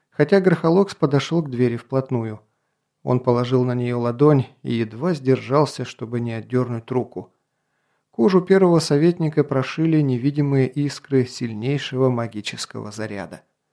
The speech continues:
Коснувшись двери, Грохолокс ощутил, что она вибрирует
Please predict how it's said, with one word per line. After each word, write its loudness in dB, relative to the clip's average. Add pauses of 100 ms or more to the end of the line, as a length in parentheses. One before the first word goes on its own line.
(540)
Коснувшись -2
двери, 0
Грохолокс -2
ощутил, -2
что -6
она -2
вибрирует -2